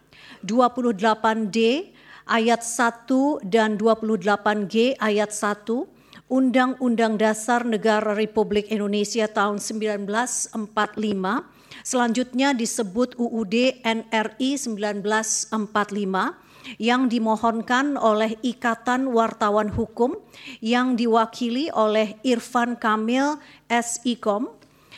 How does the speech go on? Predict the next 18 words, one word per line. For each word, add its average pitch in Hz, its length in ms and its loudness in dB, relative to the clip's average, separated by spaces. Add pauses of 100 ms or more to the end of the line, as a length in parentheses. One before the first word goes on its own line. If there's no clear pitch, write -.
(140)
selaku 247 480 0
Ketua 262 560 2
Umum 269 560 2 (160)
dan 233 320 2
Ponco 262 560 2
Sulaksono 233 1040 -2
S - 240 -2
I 240 160 -2
P 233 240 -2
M 226 240 -2
Sos - 400 -4 (320)
selaku 233 640 0
Sekretaris 233 800 0
Jenderal. 214 640 0 (320)
Selanjutnya 247 800 0
disebut 214 720 0
pemohon 220 480 0
satu 208 560 -2